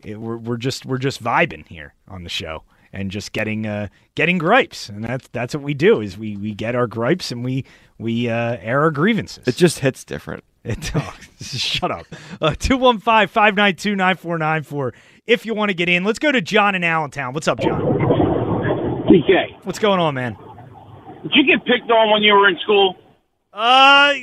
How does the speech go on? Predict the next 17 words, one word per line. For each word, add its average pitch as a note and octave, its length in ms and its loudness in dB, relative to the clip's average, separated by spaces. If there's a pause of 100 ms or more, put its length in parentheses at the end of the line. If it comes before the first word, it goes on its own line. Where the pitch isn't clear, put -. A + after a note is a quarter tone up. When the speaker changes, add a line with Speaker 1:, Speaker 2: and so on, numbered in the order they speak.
(140)
Speaker 1:
I C#4+ 120 0
mean, D#4 300 -2
a C#4+ 280 0
little F4+ 280 2
bit. C#3+ 260 -8
I E4 120 2
think E4+ 180 -8
everybody D#4 380 -2
gets C3 160 -10
picked D3+ 240 -4
on C#3 160 -2
a, B2 180 -2
a A#2 60 0
time B2+ 260 -2
or G#2+ 60 -6
two, A2 200 -4
right? C#3+ 280 0